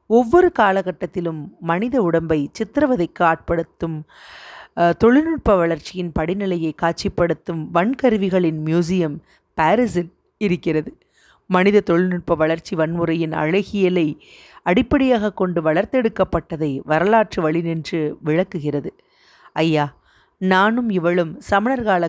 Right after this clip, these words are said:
கழுமரத்தை விலை கொடுத்து வாங்குவதற்காக தேடிக்கொண்டிருக்கிறோம். இயேசு கிறிஸ்து அறையப்பட்ட சிலுவை மரம் இன்றும் பாதுகாக்கப்பட்டு வருகிறது. அது இருக்கும் நாடும் இடமும் தங்கத்திற்கு தெரியும். உயிர் பயத்தால் என்னிடமே சொல்ல மறுக்கிறாள்.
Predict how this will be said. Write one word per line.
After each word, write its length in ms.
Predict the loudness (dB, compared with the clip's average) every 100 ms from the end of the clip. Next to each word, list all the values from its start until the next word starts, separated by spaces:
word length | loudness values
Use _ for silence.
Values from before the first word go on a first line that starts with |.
| -2
கழுமரத்தை 600 | -2 0 0 -2 -4 -6
விலை 200 | -2 0
கொடுத்து 360 | 0 0 -2 0
வாங்குவதற்காக 960 | 0 0 -2 -2 -4 -2 -2 -2 -6 -8
தேடிக்கொண்டிருக்கிறோம். 920 | -6 -4 -4 -4 -2 -4 -4 -4 -4 -6 _ _ _ _ _ _
இயேசு 380 | 0 2 2 0
கிறிஸ்து 580 | -6 -8 -4 2 2 2
அறையப்பட்ட 640 | 2 2 2 0 -2 -4 -8
சிலுவை 420 | -4 -2 0 0
மரம் 420 | -2 -2 -6 -6
இன்றும் 360 | -4 -4 -4 0
பாதுகாக்கப்பட்டு 760 | 0 2 0 -2 -4 -6 -6 -4
வருகிறது. 500 | -2 -2 -4 -6 -14 _ _ _ _ _ _
அது 300 | 0 2 2
இருக்கும் 380 | -2 -4 -6 -4
நாடும் 580 | -2 -2 -2 -4 -6 -12 _ _ _
இடமும் 520 | -2 0 0 -2 -8
தங்கத்திற்கு 640 | -10 -8 -6 -4 -6 -6 -6
தெரியும். 420 | -4 -2 -4 -8 _ _ _ _ _ _
உயிர் 360 | 0 2 2 2
பயத்தால் 720 | 0 0 -2 -2 -2 -2 -8 _ _ _ _ _ _ _
என்னிடமே 480 | -4 -2 0 0 0
சொல்ல 380 | 0 0 0 0
மறுக்கிறாள். 560 | 0 -2 -2 -2 -2